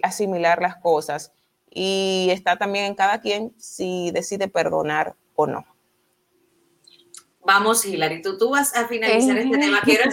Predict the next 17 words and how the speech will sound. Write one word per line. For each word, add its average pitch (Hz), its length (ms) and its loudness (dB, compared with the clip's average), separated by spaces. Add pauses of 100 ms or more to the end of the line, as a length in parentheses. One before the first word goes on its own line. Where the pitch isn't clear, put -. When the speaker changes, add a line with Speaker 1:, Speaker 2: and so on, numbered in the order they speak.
(120)
Speaker 2:
quiero 262 160 0
escucharte 220 560 2
porque 214 180 2
tú 220 80 0
eres 247 160 4
muy 254 180 -2
sabia. 175 360 2
Me 175 80 -8
encantó 180 340 -2
compartir 220 540 0 (240)
este 202 340 2
rato 170 300 2
con 165 120 -6
ustedes. 147 600 -2
Muchas 202 260 -2
palabras 196 500 2
buenas 175 380 2